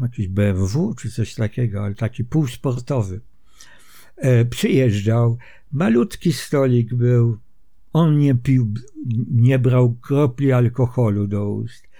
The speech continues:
No, stały dwie filiżanki, <laughs> był dzbanuszek, ja nalewałem herbatę i nie mówiłem nic.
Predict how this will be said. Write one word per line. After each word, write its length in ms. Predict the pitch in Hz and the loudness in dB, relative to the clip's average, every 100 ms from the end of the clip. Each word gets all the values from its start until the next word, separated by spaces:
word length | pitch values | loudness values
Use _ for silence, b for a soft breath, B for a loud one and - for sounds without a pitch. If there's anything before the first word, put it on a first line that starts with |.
| B B B - | B B B 2
No, 400 | 226 214 185 180 | 4 6 4 0
stały 480 | - 220 214 180 | -2 0 2 2
dwie 260 | 151 143 139 | 0 0 0
filiżanki, 1300 | 123 123 110 104 113 107 104 113 - - - 208 - - - | 0 2 2 2 2 2 0 -2 -8 -12 -2 -2 -2 -14 -6
<laughs> 500 | 151 123 - - 202 | -4 -2 0 0 2
był 220 | 202 175 | 2 4
dzbanuszek, 960 | 131 120 127 123 117 104 - - - - - 123 160 | 2 2 2 4 4 2 -2 -8 -8 -8 -8 -8 0
ja 360 | 180 196 175 120 | 2 2 2 2
nalewałem 720 | 175 131 120 127 127 107 110 104 - - - | 0 2 4 4 4 2 0 -4 -12 -18 -18
herbatę 720 | - 175 131 123 110 - 131 - b b b b b b - - | -4 -2 2 0 0 -4 -8 -10 b b b b b b -20 -2
i 120 | 165 151 | 4 6
nie 160 | 156 | 6
mówiłem 640 | 165 190 262 254 233 139 123 | 6 6 4 4 6 6 6
nic. 480 | 92 - - - | 4 0 -14 -18